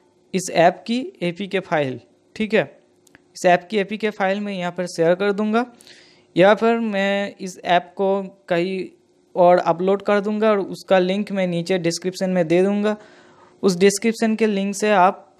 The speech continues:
इस ऐप को डाउनलोड कर सकते हो। तो अभी तो मैं वीडियो बना रहा हूँ, तो अभी तक इस ऐप को मैंने अपलोड नहीं किया,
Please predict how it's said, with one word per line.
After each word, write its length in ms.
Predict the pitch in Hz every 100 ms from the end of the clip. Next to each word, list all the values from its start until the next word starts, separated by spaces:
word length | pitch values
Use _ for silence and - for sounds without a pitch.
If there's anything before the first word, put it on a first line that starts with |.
| -
इस 140 | 185 -
ऐप 160 | 170 170
को 60 | 202
डाउनलोड 400 | 175 160 165 165
कर 160 | 147
सकते 320 | 143 139 -
हो। 140 | 165 139 -
तो 180 | 160 156
अभी 240 | 156 170
तो 100 | 190
मैं 120 | 202
वीडियो 320 | 185 175 196 190
बना 260 | 170 196
रहा 120 | 220
हूँ, 180 | 202 190
तो 120 | 190
अभी 180 | 180 170
तक 200 | 185 196 190
इस 160 | 185
ऐप 200 | 185 180 180
को 60 |
मैंने 220 | 190 185
अपलोड 360 | 175 175 180 175
नहीं 220 | 180 196
किया, 260 | 214 185